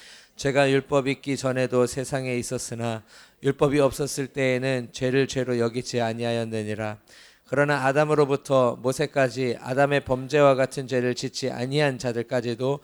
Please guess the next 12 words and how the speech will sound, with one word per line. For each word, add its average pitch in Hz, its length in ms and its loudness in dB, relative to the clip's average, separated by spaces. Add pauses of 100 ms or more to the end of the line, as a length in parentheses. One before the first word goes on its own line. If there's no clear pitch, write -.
(220)
사망이 135 560 2
왕노릇하였나니 123 1300 -2 (260)
아담은 131 720 2
오실 143 360 0
자의 123 320 2
모형이라. 110 720 -2 (480)
그러나 151 340 2
이 151 160 2
은사는 139 680 0
범죄와 131 540 0
같지 123 640 -4
아니하니 117 640 -4